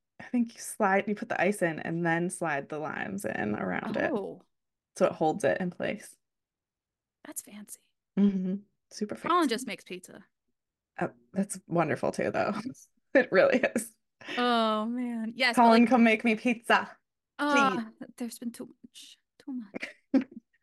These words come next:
Speaker 2: Now he's in, like, some weird pizza bracket around here. I don't know. I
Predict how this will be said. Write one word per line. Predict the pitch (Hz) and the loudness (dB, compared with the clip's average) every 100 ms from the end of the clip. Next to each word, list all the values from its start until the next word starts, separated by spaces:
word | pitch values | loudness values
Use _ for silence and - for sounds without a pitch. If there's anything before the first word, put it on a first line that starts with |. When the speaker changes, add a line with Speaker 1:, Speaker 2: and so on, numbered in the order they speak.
| _ _ _ - | _ _ _ -8
Speaker 2:
Now | 262 | -4
he's | 285 | -2
in, | 269 | -2
like, | 226 | -4
some | - 214 180 | -4 -6 -6
weird | 214 214 208 | -6 -6 -8
pizza | - 247 247 | -8 -6 -4
bracket | 233 226 226 220 | -2 -2 -4 -4
around | 220 214 | -4 -4
here. | 214 214 - | -4 -8 -8
I | 190 | -8
don't | - | -10
know. | |
I | - | -10